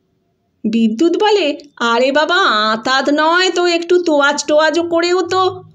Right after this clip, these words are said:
ওই ইচ্ছে করলেই তোর ভাইকে একটা চাকরি দিতে পারে। ও দিদি, প্লিজ।"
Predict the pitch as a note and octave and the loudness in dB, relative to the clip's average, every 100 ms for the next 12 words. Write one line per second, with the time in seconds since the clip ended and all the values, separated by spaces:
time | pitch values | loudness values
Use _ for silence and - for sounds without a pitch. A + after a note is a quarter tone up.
0 | _ _ - C4 C4+ F4 F4+ E4+ E4+ - | _ _ -14 -6 -2 2 2 2 0 -2
1 | F4+ F4+ F4+ F4+ F4+ D#4 E4 D4 D4 D4 | 0 2 4 4 4 2 2 -2 -2 -2
2 | D4 C#4+ C4+ A#3+ B3 A3 G3 G#3 F#3 E3+ | -2 -2 -2 -2 -2 -2 -2 -8 -8 -14
3 | E3+ _ _ _ F4+ E4 A3 F3 A#3 - | -18 _ _ _ -2 0 0 -4 -8 -16
4 | _ - F#4+ C#4 - | _ 0 0 0 -4